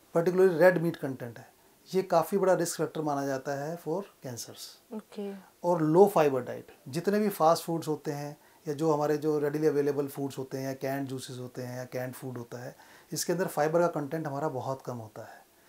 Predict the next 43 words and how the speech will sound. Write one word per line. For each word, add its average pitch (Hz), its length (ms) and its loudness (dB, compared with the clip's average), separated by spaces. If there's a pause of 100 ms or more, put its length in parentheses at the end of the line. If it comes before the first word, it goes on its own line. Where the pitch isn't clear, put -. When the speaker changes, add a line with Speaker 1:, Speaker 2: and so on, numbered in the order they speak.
(240)
Speaker 1:
जैसे 147 180 -6
कि 151 80 -2
हमारे 147 200 4
सैलड्स 143 460 0
उसमें 139 240 -8
कम 139 160 -2
होते 135 240 -6
हैं, 131 220 -6
फ्रूट्स 139 300 -8
कम 135 160 -6
होते 127 260 -10
हैं, 123 300 -10 (460)
होल 156 160 4
ग्रेन 151 240 2
चीज़ें 143 260 -4
कम 131 160 -6
होती 123 320 -12
हैं, 123 80 -14
तो 143 120 -10
फाइबर 143 360 2
का 175 120 -2
कंटेंट 147 380 -4
बहुत 127 140 -6
ज़्यादा 135 340 -6 (320)
कम 143 100 -4
होता 143 260 -8
है। 151 180 -10 (100)
Speaker 2:
हम्म, 196 200 -8
हम्म। 190 240 -12
Speaker 1:
और 156 180 -2
इस 160 140 -4
फाइबर 170 340 2
कंटेंट 165 400 -2
कम 151 160 -2
होने 139 260 -4
से 139 360 -4
आपके 139 220 -4
कैंसर 127 340 -10
के 139 180 -8 (480)
चांसेस 131 300 -8
ज़्यादा 123 280 -8
बढ़ते 123 320 -16
हैं। - 160 -20